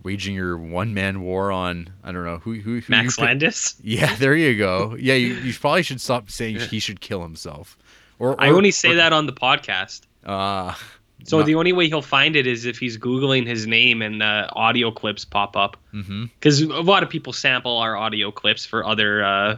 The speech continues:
Speaker 2: very popular shows, right?
Speaker 1: I think so. Yeah, on their YouTube shows.
Speaker 2: Yeah.
Speaker 1: Yeah.
Speaker 2: So, whatever. Max Landis sucks.
Speaker 1: <laughs> Yeah.
Speaker 2: So.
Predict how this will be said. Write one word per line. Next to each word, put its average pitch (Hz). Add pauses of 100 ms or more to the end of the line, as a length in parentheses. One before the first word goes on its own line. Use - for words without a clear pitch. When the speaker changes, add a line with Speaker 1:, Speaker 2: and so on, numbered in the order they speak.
Speaker 2:
very 110
popular 104
shows, 101
right? 104 (120)
Speaker 1:
I 90
think 95
so. 85 (580)
Yeah, 76 (160)
on 101
their 92
YouTube 90
shows. 101 (720)
Speaker 2:
Yeah. 120 (220)
Speaker 1:
Yeah. -
Speaker 2:
So, 98 (200)
whatever. 123
Max 139
Landis 143
sucks. -
Speaker 1:
<laughs> - (1900)
Yeah. 87
Speaker 2:
So. 98